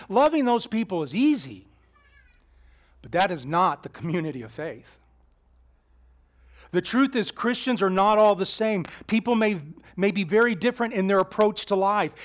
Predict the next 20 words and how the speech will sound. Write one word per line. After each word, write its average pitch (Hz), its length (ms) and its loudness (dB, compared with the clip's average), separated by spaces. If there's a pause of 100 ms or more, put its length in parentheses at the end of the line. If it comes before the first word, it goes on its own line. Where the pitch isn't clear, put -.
in 180 100 0
their 190 140 4
parenting 226 560 0
decisions, 165 540 -2
in 180 120 -4
their 196 120 2
marital 226 480 4
decisions, 160 560 -2 (160)
in 185 100 0
their 196 140 4
career 240 480 0
decisions, 185 580 -2
in 185 80 -2
their 190 80 2
political 240 640 0
leanings, 262 640 -2 (180)
in 202 160 2
their 220 160 0
healthcare 214 640 2
decisions. 156 560 -6